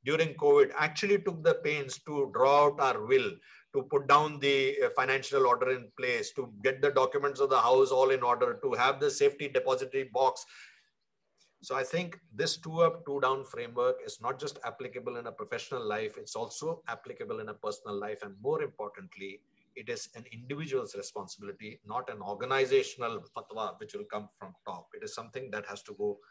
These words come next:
from bottom up. So the world has indeed changed. There's no doubt about it. The world has turned upside down, but something strange has also happened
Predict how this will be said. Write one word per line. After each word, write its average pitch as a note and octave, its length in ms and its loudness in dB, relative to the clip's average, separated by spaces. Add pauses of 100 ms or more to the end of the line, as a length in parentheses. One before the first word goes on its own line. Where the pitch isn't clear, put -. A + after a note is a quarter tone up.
(160)
from G#2+ 280 -16 (380)
bottom G2+ 300 -10 (100)
up. - 180 0 (920)
So F#3 120 -2
the F#3 140 2
world A3+ 180 8
has F3+ 320 6
indeed D3+ 340 -2
changed. C#3+ 300 -2
There's B2 180 -4
no B2 140 -6
doubt B2+ 260 4
about A2 260 -2
it. - 280 -8 (120)
The G#2+ 140 -8
world A#2 240 0
has C#3+ 300 2
turned B2 260 0
upside A2 380 -6
down, A#2 320 0 (180)
but D3 140 -8
something E3 340 -6
strange E3 440 -4
has C3 180 -8
also C#3 360 -4
happened A2 280 -6